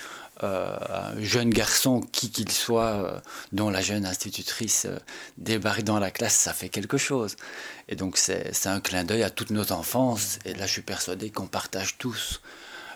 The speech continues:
euh, des, des repères semblables, dans le sens où on a tous un professeur, un instituteur qui nous a marqués. On a tous, euh, euh, une jeune institutrice, euh, dont on a rêvé. Euh,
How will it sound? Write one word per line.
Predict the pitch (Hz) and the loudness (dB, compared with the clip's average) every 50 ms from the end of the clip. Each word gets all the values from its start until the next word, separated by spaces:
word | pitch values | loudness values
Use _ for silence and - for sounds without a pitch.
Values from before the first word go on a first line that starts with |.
| - - 85 | -10 -6 -4
euh, | 82 80 80 80 80 80 - - - - - - - - - - - - - | -4 -4 -2 -4 -4 -4 -4 -6 -6 -6 -8 -10 -14 -20 -20 -20 -20 -16 -12
des, | - - 87 82 80 80 80 80 | -8 -6 -4 -4 -4 -4 -6 -6
des | 90 101 101 107 | -6 -4 -2 -2
repères | 98 92 95 - - 107 104 101 - | 0 0 -2 -2 0 0 0 2 2
semblables, | - - 92 90 87 82 90 95 107 120 120 104 | 2 2 2 0 0 2 2 2 4 4 2 2
dans | 98 90 | 0 -2
le | 87 | -2
sens | - - 92 101 101 98 - - | -4 -2 -2 -2 -2 -2 -4 -4
où | 95 90 90 | -2 -2 -2
on | 92 92 | 0 -2
a | 90 | -2
tous | - - - 117 113 - - - - - - - - - - - - - - | -4 -4 -6 -6 -4 -4 -6 -6 -10 -12 -18 -18 -18 -18 -20 -20 -16 -6 -2
un | 110 104 | -2 -2
professeur, | 104 - - 98 - 98 90 - - 101 101 101 104 95 | -2 -2 -6 -4 -4 0 0 0 2 2 0 -2 -2 -2
un | 92 92 95 | -2 0 0
instituteur | 98 95 - - - - - 101 - - 101 95 - | 2 2 2 0 0 -4 -6 -8 -4 -4 -4 -4 -4
qui | - - 95 | -6 -6 -6
nous | 87 85 80 | -6 -4 -4
a | 92 85 | -4 -4
marqués. | 82 80 - - - 92 95 104 113 104 - - - - - - - - | -4 -6 -6 -6 -4 -2 0 0 -2 -2 -6 -10 -12 -12 -12 -12 -12 -8
On | - 95 92 92 92 90 | -8 -6 -6 -4 -4 -4
a | 87 85 | -4 -4
tous, | - - - - 107 104 - - - | -6 -6 -8 -6 -4 -2 -2 0 0
euh, | 95 92 87 - - - - - - - _ - - | 0 0 0 -2 -8 -14 -14 -14 -14 -16 _ -8 -6
euh, | 90 87 85 80 - - - 50 50 - - - - - - - | -6 -4 -4 -6 -6 -6 -8 -8 -8 -6 -8 -8 -8 -8 -8 -4
une | 113 110 104 104 101 | 0 2 2 4 4
jeune | 98 113 113 113 104 | 4 4 4 4 2
institutrice, | 98 95 - - - 95 - - 95 - - - 113 107 - - - - 90 87 82 - - - - - - - - _ - | 4 4 2 2 0 -2 -4 -6 -4 -4 -2 -2 2 4 4 4 4 2 0 -2 -6 -8 -12 -16 -14 -14 -14 -16 -16 _ -6
euh, | 87 87 90 | -4 -4 -4
dont | 101 98 107 107 | 0 2 2 4
on | 104 98 95 92 | 4 4 4 4
a | 92 | 2
rêvé. | 90 - 95 87 78 76 78 80 90 98 - - - - - - - - - - _ - - - | 2 2 0 -4 -4 -4 -4 -4 -4 -4 -8 -10 -18 -16 -12 -12 -12 -12 -12 -20 _ -20 -14 -12
Euh, | - | -10